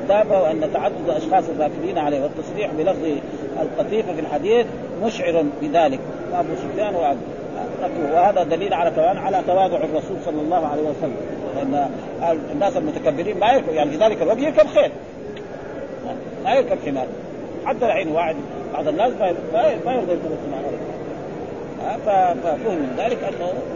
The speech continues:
يعني يجوز. وكذلك الثلاثة كمان يجوز إركابها، الجواب جائز. ها، إذا كان ال-، الدابة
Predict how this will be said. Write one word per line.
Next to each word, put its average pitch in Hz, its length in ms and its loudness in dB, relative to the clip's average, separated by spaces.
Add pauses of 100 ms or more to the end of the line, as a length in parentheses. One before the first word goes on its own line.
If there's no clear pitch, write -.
(140)
يعني 185 180 2 (260)
يجوز. 165 280 0 (2750)
وكذلك 175 600 4 (500)
الثلاثة 202 460 6
كمان 175 280 2
يجوز 175 300 0
إركابها، 190 600 4
الجواب 170 440 4
جائز. 202 300 4 (360)
ها، 180 220 2
إذا 156 120 4
كان 156 240 4
ال-، 143 480 -2
الدابة 147 440 4